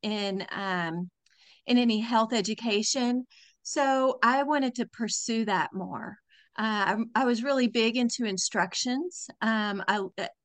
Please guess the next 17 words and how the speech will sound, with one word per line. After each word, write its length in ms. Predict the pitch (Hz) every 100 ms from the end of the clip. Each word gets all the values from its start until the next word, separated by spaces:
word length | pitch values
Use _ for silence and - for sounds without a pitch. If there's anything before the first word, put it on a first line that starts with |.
| _ -
instructions 800 | 240 233 - 269 320 349 302 247
really 400 | 226 302 311 302
helped 440 | 294 285 254 - -
me, 480 | 247 254 247 247 240 - - - - _ 220
um, 800 | 226 214 214 208 202 196 202 202 _ - _ _ _ _ -
I 140 | 233
guess, 500 | 233 233 302 294 - - _ _ _ _ _ _ _ _ _ _ _ - -
guide 420 | 233 226 247 247
my 200 | 233 220
direction 800 | 214 196 208 - - 240 226 220 -
in 160 | 226
the 80 | 208
right 400 | 196 208 202 202 - - - _ _ _ _ _ _ _ _ _ _ _ -
avenue, 760 | 208 214 226 208 185 180 185
so 200 | 202 190
to 100 | 180
speak, 640 | 185 - 190 180 185 -